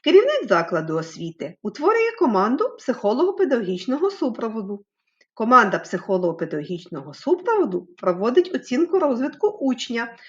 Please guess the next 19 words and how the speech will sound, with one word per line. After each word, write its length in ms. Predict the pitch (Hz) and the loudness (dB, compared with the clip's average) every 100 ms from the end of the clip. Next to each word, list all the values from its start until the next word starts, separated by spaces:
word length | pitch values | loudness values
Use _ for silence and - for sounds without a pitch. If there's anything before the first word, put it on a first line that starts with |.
| - - _ | -20 -20 _
та 140 | 240 | 4
визначає 840 | 202 202 220 220 - 196 156 165 - | 6 4 0 -2 0 0 0 -6 -8
потребу 500 | 180 180 202 180 165 | -6 0 0 -2 -8
у 60 | 180 | -8
наданні 500 | 160 151 170 180 175 | -8 -4 -2 -2 -4
підтримки 500 | - - - 381 427 415 | -10 -4 2 2 0 -2
першого 500 | - 214 - 349 359 | -2 -2 -2 0 2
рівня 420 | 349 302 269 262 262 - _ _ | 2 0 -2 -4 -6 -14 _ _
або 280 | 285 466 523 | 0 4 4
ж 100 | 523 | 4
рекомендує 680 | 494 494 440 - 440 427 415 | -2 -2 -4 -2 2 4 4
звернутися 760 | 359 370 370 381 370 349 381 370 | 4 2 6 6 4 0 -2 -4
для 240 | 240 277 | 0 0
проведення 680 | 277 285 320 302 302 285 277 | 2 0 2 0 0 -4 -4
комплексної 680 | 285 269 262 254 - 247 233 | -2 -2 -2 -6 -6 -6 -6
психолого-педагогічної 1400 | - 254 262 247 233 233 214 233 226 233 - 220 214 | -6 -4 -2 0 -2 -4 -4 -4 -2 -6 -6 -6 -4
оцінки 540 | 220 220 240 220 226 214 | -4 -6 -6 -6 -4 -4
розвитку 540 | 226 214 214 - 220 | -4 -4 -6 -6 -4
особи 520 | 214 - 214 196 202 | -4 -4 -4 -2 -4